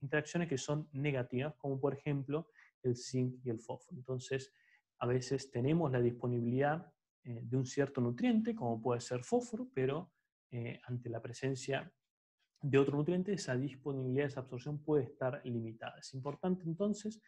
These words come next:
a lo largo de los diferentes, eh, cultivos, conocer, eh, si se pueden dar estas interacciones, ¿m?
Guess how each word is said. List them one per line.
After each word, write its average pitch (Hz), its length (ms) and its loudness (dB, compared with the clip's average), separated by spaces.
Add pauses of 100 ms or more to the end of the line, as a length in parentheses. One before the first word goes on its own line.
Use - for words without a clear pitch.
(300)
a 117 120 0
lo 117 120 0
largo 147 300 4
de 131 60 6
los 120 120 2
diferentes, 131 720 -4 (360)
eh, 120 120 -8
cultivos, 175 440 -2
conocer, 127 720 0
eh, 117 280 -8 (920)
si - 160 -6
se 135 140 2
pueden 160 220 4
dar 151 120 6
estas 156 240 0
interacciones, 117 800 -4
¿m? 220 320 -8